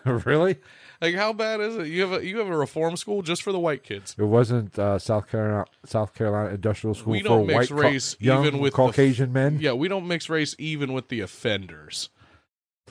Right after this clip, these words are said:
Speaker 2: Good job, South Carolina.
Speaker 1: Oh, you gotta love South Carolina.
Speaker 2: Yeah, so he was alleged, this is alleged by him, but it probably was true, honestly, 'cause of how small he was. He was regularly raped by the other boys in the reform school, which,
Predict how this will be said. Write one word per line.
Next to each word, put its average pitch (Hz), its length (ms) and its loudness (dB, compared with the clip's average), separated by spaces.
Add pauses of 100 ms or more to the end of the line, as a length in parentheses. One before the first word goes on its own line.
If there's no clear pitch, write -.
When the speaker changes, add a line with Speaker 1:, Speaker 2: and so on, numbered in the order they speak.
(240)
Speaker 2:
Good 151 160 2
job, 110 320 -2 (320)
South 98 300 -10
Carolina. 113 420 -2
Speaker 1:
Oh, 127 40 2
you 120 60 2
gotta 104 160 4
love 95 220 -2
South 90 300 -6
Carolina. 82 540 -8
Speaker 2:
Yeah, 113 240 -4
so 131 400 -2 (260)
he 156 160 -4
was 151 400 0 (380)
alleged, 139 580 0
this 131 240 -4
is 135 100 -2
alleged 123 360 0
by 117 100 0
him, 107 280 -4
but 104 120 -6
it 104 320 -8
probably 120 320 -2
was 98 260 -4
true, 98 280 -6
honestly, 95 360 -10
'cause 95 200 -10
of 95 60 -8
how 98 100 -4
small 98 260 -8
he 98 60 -6
was. 98 220 -6
He 107 120 -6
was 120 200 -4
regularly 117 480 -4
raped 98 480 -10
by 92 360 -8 (140)
the 101 160 -10
other 104 200 -6
boys 95 360 -6
in 92 60 -12
the 90 60 -10
reform 95 360 -12
school, 92 400 -10 (720)
which, 127 440 -4